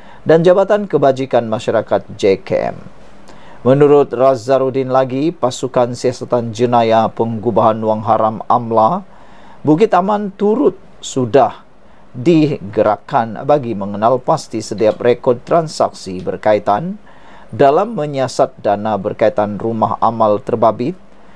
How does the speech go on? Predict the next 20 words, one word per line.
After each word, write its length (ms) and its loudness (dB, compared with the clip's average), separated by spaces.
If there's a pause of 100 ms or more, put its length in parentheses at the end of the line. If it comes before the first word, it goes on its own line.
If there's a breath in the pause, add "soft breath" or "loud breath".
(140)
dan 320 0
perniagaan 600 -2
lain 440 0
jika 480 -2
diperlukan. 760 0 (800 soft breath)
Kita 300 2
percaya 640 -2 (540)
pusat 500 0
jagaan 480 0
ini 300 -8
mempunyai 500 -4
penaja 480 0
lain 640 0
selain 640 -2
G 240 -4
I 380 0
S 100 -10
B 240 2
H, 240 0
katanya. 720 -4